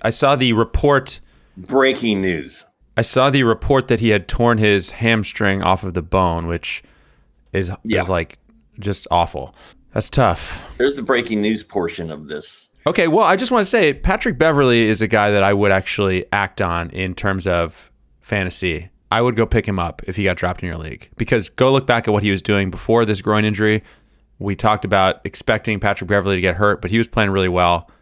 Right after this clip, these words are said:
Speaker 1: And, uh, he, he is an immediate ad for me if he's on your waiver wire.
Speaker 2: Well, D'Angelo Russell's ankle's still jacked up. Like, I haven't seen a report that D'Angelo's playing. So, yeah, I agree. He, he's worth using,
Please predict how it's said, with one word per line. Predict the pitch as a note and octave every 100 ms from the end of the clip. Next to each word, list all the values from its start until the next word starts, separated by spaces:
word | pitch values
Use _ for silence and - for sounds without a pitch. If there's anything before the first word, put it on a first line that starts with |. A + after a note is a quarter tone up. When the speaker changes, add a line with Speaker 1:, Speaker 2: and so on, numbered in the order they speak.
| _ _ -
Speaker 1:
And, | F2+ F2
uh, | F2 E2 -
he, | A2 A2+
he | - D3
is | B2+
an | A2 G2+ G2+
immediate | A2+ A#2 G#2+
ad | E2+ F#2 F2
for | F2
me | E2+
if | E2 -
he's | F2
on | F2
your | E2+
waiver | E2 D#2+
wire. | F#2 A2+ -
Speaker 2:
Well, | F3+ D#3
D'Angelo | C#3+ D3+ F3+ E3+ A#2+
Russell's | A2+ C3+ A2 G2
ankle's | G#2 A2+ F2 -
still | - F2
jacked | D#2 E2 -
up. | F2 D#2 -
Like, | F2 A2+
I |
haven't | A2+ G#2
seen | - A#2
a | F#2+
report | F2 G#2+ F#2+
that | E2+ D#2+
D'Angelo's | F2+ F#2+ F#2 F2+ D#2+
playing. | - F2+ D2 -
So, | - G2 F2 - _ _ _
yeah, | G#2 G2+ D#2
I | G#2
agree. | G#2+ G#2 F#2+
He, | A2 F2+ _ _ _
he's | - A2+ G2
worth | A#2 A2+ G#2 - _
using, | G2 A2+ G#2 G2 F2+